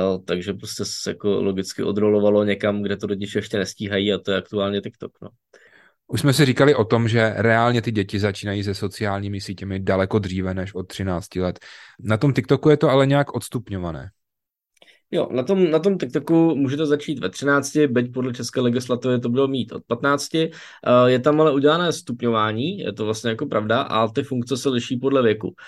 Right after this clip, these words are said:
Speaker 1: Pokud jste do třinácti let věku, tak můžete jenom sledovat videa, to znamená jako bez registrace,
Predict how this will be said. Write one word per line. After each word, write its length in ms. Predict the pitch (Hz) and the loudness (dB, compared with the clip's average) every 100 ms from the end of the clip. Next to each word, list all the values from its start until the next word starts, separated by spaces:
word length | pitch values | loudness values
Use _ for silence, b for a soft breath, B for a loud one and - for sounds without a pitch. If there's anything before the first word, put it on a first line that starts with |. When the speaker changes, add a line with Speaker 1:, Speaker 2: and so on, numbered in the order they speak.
| B B - | B B 0
Speaker 1:
Pokud 340 | 143 180 185 | 0 2 -2
jste 280 | - - 95 | -2 0 2
do 160 | 92 | 2
třinácti 720 | 107 - 110 101 101 - - 110 | -2 -4 -2 0 0 -4 -2 0
let 160 | 113 | 0
věku, 420 | 113 117 139 175 - | 0 0 0 -4 -4
tak 180 | 127 123 | -6 -2
můžete 380 | 127 131 143 | 0 2 4
jenom 240 | 143 143 143 | 4 4 2
sledovat 380 | 135 139 139 113 | 2 2 4 2
videa, 320 | 117 151 147 | 0 2 0
to 60 | |
znamená 320 | 135 120 120 113 | -2 -2 -4 -4
jako 220 | 110 107 | -6 -4
bez 140 | 101 | -2
registrace, 760 | 123 143 143 147 143 - 139 | -2 -4 -6 -6 -4 0 -2